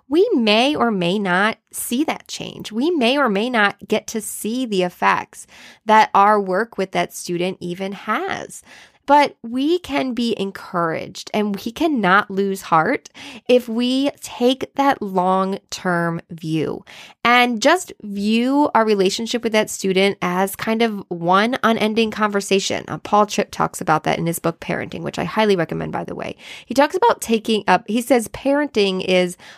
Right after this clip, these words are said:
one unending conversation. And I think that applies to teaching too. And what it means is that rather than viewing, you know, each situation as like, "I have to fix this right now," we're just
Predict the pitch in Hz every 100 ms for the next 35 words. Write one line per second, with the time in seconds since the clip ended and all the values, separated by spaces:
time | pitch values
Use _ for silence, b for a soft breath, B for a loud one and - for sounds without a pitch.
0 | _ 190 196 214 226 - 190 190 - 175
1 | 175 175 170 - 165 160 - 151 - -
2 | - 190 226 233 311 440 466 415 202 180
3 | 180 - 170 - 156 156 151 - - 170
4 | 269 359 247 240 233 185 - 156 - 185
5 | 220 302 262 226 196 190 185 180 175 B
6 | B B - 208 196 - - 226 233 -
7 | 240 220 190 175 185 196 180 175 170 196
8 | 214 220 214 202 - 208 - - 185 -
9 | - 180 196 175 165 147 160 247 359 B
10 | B B B 269 294 349